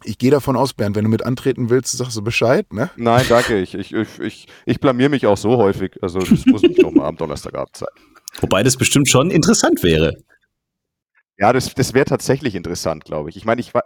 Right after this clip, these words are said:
Speaker 2: Martin, ich erinnere mich, wir haben ja mal vor ein paar Jahren, ähm, auch für Sky im Münchner Golfclub n-, eine Show gemacht. Und hab ich deinen Driver mal geschlagen für ein paar Bälle. Ich hab sogar noch die Videos am Handy. Und es war schon cool. Also ich musste mich natürlich extrem, ich musste sehr, sehr hoch aufziehen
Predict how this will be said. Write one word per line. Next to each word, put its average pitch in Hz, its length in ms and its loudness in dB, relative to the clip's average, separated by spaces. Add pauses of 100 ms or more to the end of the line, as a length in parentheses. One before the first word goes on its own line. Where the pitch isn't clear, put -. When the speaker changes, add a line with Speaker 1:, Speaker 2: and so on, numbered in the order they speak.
Speaker 2:
Martin, 120 300 -2
ich 113 100 -6
erinnere 147 220 -6
mich, 127 240 -10 (360)
wir 104 100 -2
haben 135 100 -6
ja 135 60 -2
mal 113 140 -6
vor 113 140 -8
ein - 40 -14
paar 104 120 -2
Jahren, 123 400 -2
ähm, 104 320 -6 (380)
auch 120 180 -2
für 113 160 -6
Sky 113 360 -2
im 101 440 -10 (100)
Münchner 123 280 -12
Golfclub - 360 -8
n-, 85 180 -16
eine 90 120 -14
Show - 180 -6
gemacht. 90 280 -10
Und 92 60 -8
hab 95 100 -6
ich - 80 -14
deinen 110 360 -6
Driver 107 340 -4
mal 101 220 -6
geschlagen 104 440 -8
für 98 100 -10
ein 90 80 -14
paar 90 140 -8
Bälle. 104 180 -8
Ich 98 80 -10
hab 107 80 -10
sogar 101 180 -8
noch 92 80 -12
die 95 120 -16
Videos 113 260 -8
am 87 100 -10
Handy. 98 240 -10 (640)
Und 107 160 -2
es 113 140 -4
war 117 120 2
schon 156 200 -2 (140)
cool. 92 160 -2
Also 90 140 -4
ich 92 60 -10
musste 117 220 -10
mich 113 100 -8
natürlich 113 420 -6
extrem, 123 600 -6 (480)
ich - 120 -20
musste 113 240 -6
sehr, 131 260 2
sehr 139 160 0
hoch 104 120 -4
aufziehen 101 600 -6